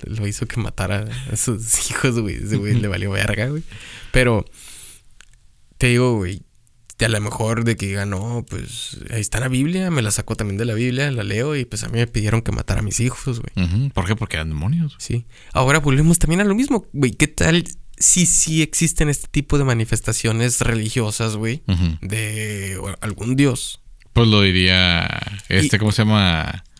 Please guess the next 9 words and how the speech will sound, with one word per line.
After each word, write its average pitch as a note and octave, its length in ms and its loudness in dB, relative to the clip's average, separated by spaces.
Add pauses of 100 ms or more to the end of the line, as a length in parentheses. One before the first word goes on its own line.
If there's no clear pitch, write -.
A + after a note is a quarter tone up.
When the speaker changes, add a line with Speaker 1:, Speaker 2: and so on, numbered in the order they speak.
(720)
Speaker 2:
Enrique G2 320 2
Iglesias, F#2+ 340 4
¿no? F2 140 4
Una G2 160 4
experiencia F2 480 4
religiosa. G2 480 0
Speaker 1:
Ajá, C3 280 4
güey. C#3+ 360 2 (420)
Y, D3+ 500 2